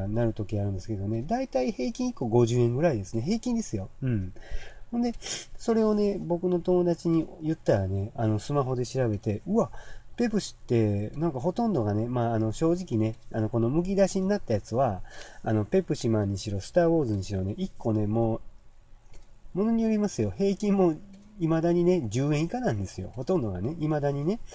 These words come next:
で、ものによるのと状況によるんですけどね、あの、オークションよくやってる人やったらね、今僕言ってることわかります。「あー、そうやね」って言うと思います。でね、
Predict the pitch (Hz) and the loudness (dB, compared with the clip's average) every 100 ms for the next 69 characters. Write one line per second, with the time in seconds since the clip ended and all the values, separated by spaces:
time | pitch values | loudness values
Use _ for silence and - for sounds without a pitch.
0 | - - 208 - - - 214 226 233 240 | -16 -6 -6 -6 -14 -4 0 2 2 2
1 | 233 214 208 - 208 139 165 160 165 160 | 0 0 -2 0 0 2 0 2 2 2
2 | 156 143 131 - 147 104 117 - - - | 0 -2 -4 -2 0 2 -2 -4 -18 -18
3 | - 131 120 - 208 240 - 233 233 226 | -10 -2 0 2 2 0 0 -2 0 2
4 | 139 - 120 110 107 - 92 98 127 127 | 0 2 -4 0 -2 -2 -2 -2 -2 -2
5 | 120 139 143 131 143 127 107 104 104 101 | -2 -2 -2 -2 -2 -2 0 0 2 0
6 | 98 - 139 160 151 147 - 165 110 123 | -2 -2 0 2 2 0 4 4 4 2
7 | 196 185 123 - 101 101 101 - 185 208 | 0 0 -2 0 -2 -2 -4 -6 -4 0
8 | 214 | 0